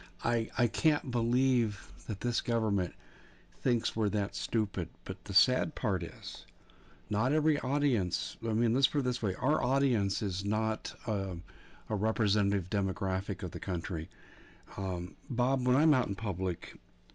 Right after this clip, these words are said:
and I just speak to people casually, I don't hit 'em over the head with what I know <laughs> because I learned a long time ago they get glassy-eyed and think you're nuts.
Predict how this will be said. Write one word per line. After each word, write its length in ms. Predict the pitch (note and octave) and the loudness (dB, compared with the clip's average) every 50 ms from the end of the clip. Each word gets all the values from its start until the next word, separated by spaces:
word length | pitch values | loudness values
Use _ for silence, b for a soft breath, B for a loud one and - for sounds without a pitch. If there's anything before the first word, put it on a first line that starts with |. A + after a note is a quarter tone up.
| - - - | -20 -10 -6
and 80 | - A#2 | -2 -2
I 100 | A2+ A#2+ | 0 0
just 220 | B2 C3+ B2+ - | 0 0 -2 -2
speak 300 | - - - A2 G2+ - | -4 -4 -4 -4 -4 -4
to 80 | - - | -8 -10
people 340 | - - A#2 G#2 - G2 - | -6 -6 -6 -6 -6 -8 -8
casually, 680 | - - A2+ G2+ F#2+ G2 F#2 F2 G2+ F2 F2+ F2+ E2+ F2 B B B B B B B B B B B | -6 -4 -2 0 2 2 0 0 0 -2 0 -2 -2 -4 B B B B B B B B B B B
I 140 | - B2 C3 | -2 0 0
don't 240 | C3 D3 C#3+ C#3+ B2 | 4 4 4 4 4
hit 140 | A2 C3 | 4 4
'em 120 | A#2+ A2+ G#2+ | 4 4 4
over 220 | G#2+ G#2+ G#2 G#2+ | 4 4 2 2
the 100 | G2 G2+ | 0 0
head 300 | F#2 - G#2+ G#2 G2+ F2+ | 0 0 -2 -2 -2 -2
with 160 | F#2+ F#2 F2 | -2 -4 -2
what 180 | G2 G2+ F#2 F2+ | -2 -2 0 0
I 60 | F2 | 0
know 240 | F2+ F#2 F#2 F2+ E2+ | 0 0 0 0 0
<laughs> 40 | E2 | -2
because 320 | F#2+ G2 - - D3 C3+ - | -2 -2 -2 0 0 0 0
I 40 | - | 0
learned 260 | C#3 B2 B2+ B2 A#2 | 0 2 2 4 4
a 40 | G#2+ | 4
long 220 | G#2+ G2+ G2 G2 F#2 | 4 4 4 4 2
time 280 | G2+ G#2+ G2+ F#2+ G2 | 2 2 2 4 4
ago 200 | G2 F#2 F#2+ F2+ | 4 4 4 2
they 140 | F2+ F#2 F#2 | 2 2 2
get 200 | F2 G2 F#2 - | 0 0 -2 0
glassy-eyed 600 | F2+ F#2+ F#2+ F2+ F2+ - - F#2+ F2+ F2 F2+ F#2 | 0 2 2 2 2 0 0 -2 -2 -2 -2 -4
and 140 | F#2 F2+ F2 | -4 -2 0
think 180 | G2+ G2 - | 0 2 2
you're 80 | - F#2+ | 2 2
nuts. 380 | F2 F2 F2 F2 - - - | 4 4 4 2 0 -2 -6